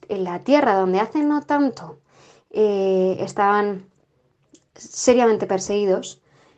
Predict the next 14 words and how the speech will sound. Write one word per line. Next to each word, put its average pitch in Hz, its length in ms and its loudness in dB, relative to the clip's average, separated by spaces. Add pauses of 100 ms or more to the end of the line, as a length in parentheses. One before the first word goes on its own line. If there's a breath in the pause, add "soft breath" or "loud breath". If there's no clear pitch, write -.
(160 soft breath)
eh, 208 260 -4
hoy 208 320 2
hay 208 120 -6
grandes 190 320 -2
frutos. 214 580 -6 (180)
Los, 214 300 0 (160)
los 208 240 0
sacerdotes 220 560 0
que 240 100 -2
nos 220 140 2
llegan 208 280 2
ahora 196 340 0
en 202 80 -4
Europa, 190 460 -2